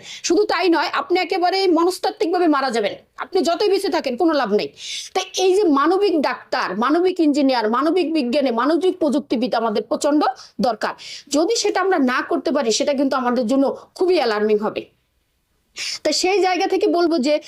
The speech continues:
আমাদের বাস্তবতার সাথে সাথে, আমাদের অর্থনৈতিক সমৃদ্ধতার সাথে সাথে আমাদের আদর্শবাদী হতে হবে। অর্থাৎ একটি আদর্শকে, একটি মানদণ্ডকে কেন্দ্র করে আমাদের এগিয়ে যেতে হবে। কেউ একজন বলেছেন, এখন আমার মনে নাই, যে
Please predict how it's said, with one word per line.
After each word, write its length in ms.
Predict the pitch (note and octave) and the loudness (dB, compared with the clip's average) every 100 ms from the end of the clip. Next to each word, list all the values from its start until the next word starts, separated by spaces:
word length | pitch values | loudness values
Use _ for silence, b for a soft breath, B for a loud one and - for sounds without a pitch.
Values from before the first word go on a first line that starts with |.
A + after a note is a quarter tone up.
| B B | B B
আমাদের 540 | - B3 C#4+ D4 F#4 G4 | -4 0 0 0 0 0
বাস্তবতার 760 | G3+ F#3+ - - F4+ F#4+ F4 - | -2 -4 -6 -2 -2 0 -2 -2
সাথে 200 | C4+ B3+ | -4 -2
সাথে, 320 | A#3+ G#3+ G#3 | -2 -2 -4
আমাদের 440 | - A3 B3+ C4 - | -2 -2 0 0 0
অর্থনৈতিক 640 | B3+ - - E4 C#4+ F4 | -2 -2 0 0 0 -2
সমৃদ্ধতার 520 | E4 C#4+ D4 C#4+ D4 | 0 2 2 0 -2
সাথে 260 | C#4 B3+ C4 | -4 -2 -2
সাথে 260 | C4 - B B | -2 -4 B B
আমাদের 280 | A3 C#4 D4+ | -2 0 0
আদর্শবাদী 640 | C4 C4 E4+ - D#4+ C4+ A#3+ | -2 0 0 2 0 0 0
হতে 200 | A3 A3 | -2 -2
হবে। 260 | G#3 E3+ B B | -2 -4 B B
অর্থাৎ 300 | B3+ E4+ C#4+ | -4 -4 -2
একটি 220 | D4+ F4 | -2 -2
আদর্শকে, 720 | D#4+ A#3+ C4+ E4 F4+ - D4 C4 | -2 -2 0 0 0 0 0 -2
একটি 140 | B3+ | 0
মানদণ্ডকে 760 | B3+ B3 C4+ D4+ F4 E4 F#4 F4+ | 0 2 2 2 4 2 0 0
কেন্দ্র 300 | D#4 C#4+ C#4+ | 2 2 2
করে 160 | C#4+ | 0
আমাদের 280 | B3 B3+ F#4+ - B B | 0 0 -2 -4 B B
এগিয়ে 300 | B3+ C4 D#4 | 0 2 2
যেতে 220 | B3 G3 | 0 -2
হবে। 300 | A3+ G3+ C#4+ B3 A3+ - _ _ _ _ | -2 -2 -2 -2 -4 -6 _ _ _ _
কেউ 180 | F#4+ G4+ E4+ | 0 2 2
একজন 200 | F#4+ E4 | 4 2
বলেছেন, 300 | F4 F4 D4 | 2 0 -2
এখন 200 | C#4 E4 | 0 0
আমার 140 | F4 | 4
মনে 280 | C#4 C4+ D#4+ | 4 4 2
নাই, 200 | D#4 C4+ | 2 0
যে 200 | G#3+ | 0